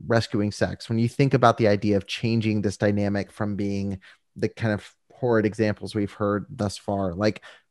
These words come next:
what's the, what's the starting point? Like, what's the solution for this?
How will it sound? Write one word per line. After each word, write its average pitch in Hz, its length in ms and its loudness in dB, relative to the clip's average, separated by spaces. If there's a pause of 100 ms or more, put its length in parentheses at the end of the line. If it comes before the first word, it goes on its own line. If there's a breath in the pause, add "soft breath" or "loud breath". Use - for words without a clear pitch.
what's 123 380 4
the, 185 320 6 (300)
what's 135 340 2
the 165 100 4
starting 120 480 4
point? - 220 -2
Like, 110 120 0
what's 127 260 4
the 143 100 4
solution 117 840 0
for 107 380 2
this? 92 420 -2